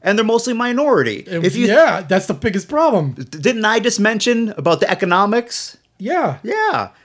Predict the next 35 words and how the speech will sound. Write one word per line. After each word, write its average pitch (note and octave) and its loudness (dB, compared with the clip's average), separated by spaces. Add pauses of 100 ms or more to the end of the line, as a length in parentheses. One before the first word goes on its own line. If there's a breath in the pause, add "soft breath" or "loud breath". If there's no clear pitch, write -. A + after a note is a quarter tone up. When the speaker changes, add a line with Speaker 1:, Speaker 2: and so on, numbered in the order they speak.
Speaker 1:
we F#3 -4
poor F4+ 0
people. A#2+ -4
Speaker 2:
It's, - -6
you C4 -2
have C4 -4
a, - -6
you B3+ -4
have D4+ -4
a A3 2
harder, B3+ 0
uh, A3+ 2
road G3 2
if F#3 -2
you, A3 -8
if D#3 -8
you're G3+ 0
a, G3 -2 (220)
a F3 -8
minority. F#3 -4 (100)
Speaker 1:
Yeah, C#4+ -6
you C3+ -2
know, F#3+ -2
things G3+ -2
are C#3+ 2
harder. D3 2
You F3 -2
wanna E3+ 2
dig D3+ -2
yourself D3 0
out. C3+ 4
It F3 -8
takes G3 -6
more A3 -6
work. - -6